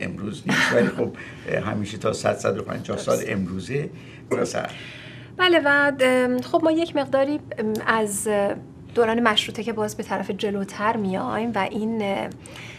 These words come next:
Speaker 2: فردیت و این حق خواهی، یعنی انسانی که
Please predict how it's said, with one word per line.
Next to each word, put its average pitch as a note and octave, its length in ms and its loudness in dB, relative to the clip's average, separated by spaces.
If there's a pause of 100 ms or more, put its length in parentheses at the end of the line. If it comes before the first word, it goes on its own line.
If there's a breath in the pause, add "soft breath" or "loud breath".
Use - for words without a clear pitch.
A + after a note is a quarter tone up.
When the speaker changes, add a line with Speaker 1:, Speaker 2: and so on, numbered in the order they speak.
(680 loud breath)
Speaker 2:
فردیت G#3 960 -2
و A3+ 40 0
این G#3 120 -2
حق - 320 -8
خواهی، G3+ 440 -4
یعنی G#3+ 240 -2
انسانی G#3 480 -2
که G#3 480 -2